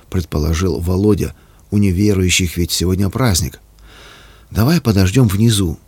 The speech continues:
сказал Дима. Мальчики вышли на улицу и сели на лавочку у подъезда. Огромное оранжевое солнце так низко висело на серо-голубом небе, что, казалось, задевало крыши домов.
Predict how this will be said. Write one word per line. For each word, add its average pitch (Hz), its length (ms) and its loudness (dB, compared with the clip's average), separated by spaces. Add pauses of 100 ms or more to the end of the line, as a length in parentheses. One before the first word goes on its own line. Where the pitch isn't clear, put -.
сказал 78 460 -4
Дима. 53 360 -10 (1300)
Мальчики 147 500 0
вышли 127 300 2
на 101 240 2
улицу 165 640 0
и 151 80 0
сели 117 420 2
на 95 220 2
лавочку 98 500 0
у 95 40 -2
подъезда. 78 680 -4 (380)
Огромное 156 640 0
оранжевое 113 640 0
солнце 135 420 0
так 90 220 -4
низко 98 300 -2
висело 82 500 0
на 85 160 0
серо-голубом 82 800 -4
небе, 131 320 2 (280)
что, - 220 -4
казалось, 131 560 0 (100)
задевало 107 600 2
крыши 87 340 -4
домов. 80 460 -2